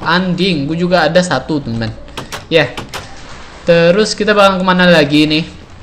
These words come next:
Kayak kita pengen keluar deh, teman. Ya, di luar itu lewat sini. Kita bakalan ke repairing room-nya alias ruang perbaikan itu, teman. Tapi kita lapar,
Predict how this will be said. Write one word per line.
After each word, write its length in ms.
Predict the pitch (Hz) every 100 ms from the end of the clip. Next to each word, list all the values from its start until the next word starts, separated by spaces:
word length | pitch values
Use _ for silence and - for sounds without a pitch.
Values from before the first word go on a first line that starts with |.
| -
Kayak 160 | 160 165 196
kita 80 | 190 185
pengen 320 | 185 170 170
keluar 480 | 165 180 160 151 151
deh, 160 | 139 117
teman. 320 | 113 117 110 - - -
Ya, 160 | 147 131
di 160 | 123
luar 240 | 131 143 143
itu 160 | 143
lewat 480 | 180 170 165 147 135
sini. 480 | - 127 143 180 - - - -
Kita 320 | - 156 156
bakalan 480 | 147 - 143 143 139
ke 480 | 139 151 147 147 143
repairing 720 | 151 - 160 156 160 160 160
room-nya 480 | 156 160 151 151 180 180 - - - 143
alias 400 | 143 143 143 156
ruang 240 | 147 143
perbaikan 640 | 143 151 147 143 143 151 135
itu, 240 | 135 143
teman. 320 | 135 127 131
Tapi 240 | 127 - 147
kita 240 | 143 139
lapar, 560 | 117 113 - 123 131